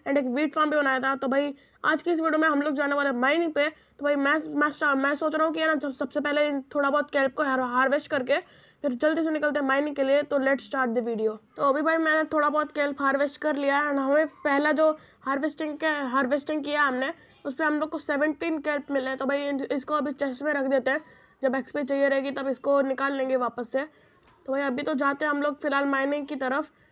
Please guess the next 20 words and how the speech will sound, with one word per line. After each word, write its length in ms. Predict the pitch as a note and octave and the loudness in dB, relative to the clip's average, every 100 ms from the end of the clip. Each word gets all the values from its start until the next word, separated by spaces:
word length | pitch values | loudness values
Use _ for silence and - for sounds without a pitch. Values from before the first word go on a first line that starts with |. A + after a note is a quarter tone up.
| _ | _
and 180 | C4+ A#3+ | -4 0
जल्दी 260 | C#4 C#4+ D4+ | 2 2 0
से 100 | D#4 | 0
सारा 280 | D#4 D4 D4+ | 0 2 0
सामान 360 | D4 C#4 C#4 | -2 0 -2
कलेक्ट 260 | C#4 C4+ C4 | -2 -4 -4
करते 240 | C4 A#3+ B3 | -6 -2 -2
हैं, 60 | |
जैसे 240 | B3+ B3+ C4+ | 0 0 -2
stones 480 | - C4+ C4+ C#4 C4+ | 0 4 4 4 2
and 180 | C4 C4+ B3+ - _ A#3 | 2 0 -4 -12 _ 0
wood 260 | C#4 C#4+ | 4 4
तो 100 | D#4 | 2
हमारे 180 | C#4+ C#4+ | 0 0
पास 160 | D4 C4 | -2 -4
बहुत 380 | A#3 B3+ C#4 - | -4 -6 -6 -2
सारा 240 | C4+ C#4 | 0 0
पड़ा 200 | C#4 C4 | -2 2
हुआ 160 | B3+ | 2
है 100 | C#4 | 2